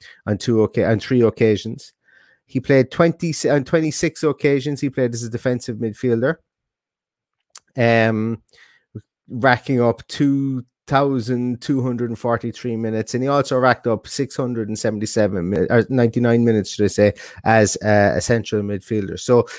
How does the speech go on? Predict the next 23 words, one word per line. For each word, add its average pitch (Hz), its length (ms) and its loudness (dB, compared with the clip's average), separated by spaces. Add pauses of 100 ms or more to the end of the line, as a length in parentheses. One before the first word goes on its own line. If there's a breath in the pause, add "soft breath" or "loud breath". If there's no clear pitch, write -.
(140 loud breath)
obviously 147 560 4
that's 135 260 2
gonna 135 280 -4
add 135 180 -2
up 135 140 -2
more 127 280 -2
to 135 120 -8
the 113 180 -10
total 127 340 -2
minutes 117 420 0
that 104 160 0
he's 101 260 -2
played 117 300 4
over 101 160 0
the 104 80 -4
course 95 260 -6
of 90 80 -16
the 98 60 -14
season. 139 400 -6 (260 soft breath)
But 120 180 4
he 117 180 0
has, 107 540 0
um, 110 380 -2